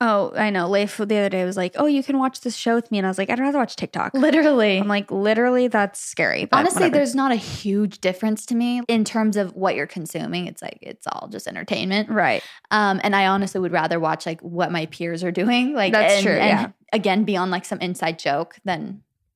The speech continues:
Speaker 2: unless it's a show I really wanna watch. But
Speaker 1: Yeah.
Speaker 2: also, it's because I have <laughs> no attention span, apparently.
Speaker 1: <laughs>
Speaker 2: I'm like, "I need to know the plot within fifteen seconds."
Speaker 1: <laughs> Yeah.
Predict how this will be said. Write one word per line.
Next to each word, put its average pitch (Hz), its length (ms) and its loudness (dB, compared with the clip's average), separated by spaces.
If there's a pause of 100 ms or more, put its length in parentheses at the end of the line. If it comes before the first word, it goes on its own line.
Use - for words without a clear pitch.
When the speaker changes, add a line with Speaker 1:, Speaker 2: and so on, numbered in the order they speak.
(120)
Speaker 2:
unless 214 240 0
it's 202 120 -4
a 196 40 -2
show 185 140 -2
I 170 80 2
really 165 340 -2
wanna 294 200 0
watch. 302 420 -4 (200)
But - 240 -2 (280)
Speaker 1:
Yeah. 151 180 -2 (320)
Speaker 2:
also, 202 460 -4 (500)
it's - 120 -14
because 175 180 -6
I - 60 -2
have 160 220 -2 (100)
<laughs> - 500 -12
no 175 140 -2
attention 180 340 -2
span, - 260 0
apparently. 151 380 0
Speaker 1:
<laughs> - 520 -10
Speaker 2:
I'm 277 40 -4
like, 277 140 2
"I 302 60 2
need 415 160 2
to 302 100 2
know 247 240 6
the 220 100 4
plot 208 240 4
within 196 240 2
fifteen 180 340 -4
seconds." - 380 -6
Speaker 1:
<laughs> 247 240 2
Yeah. 202 140 2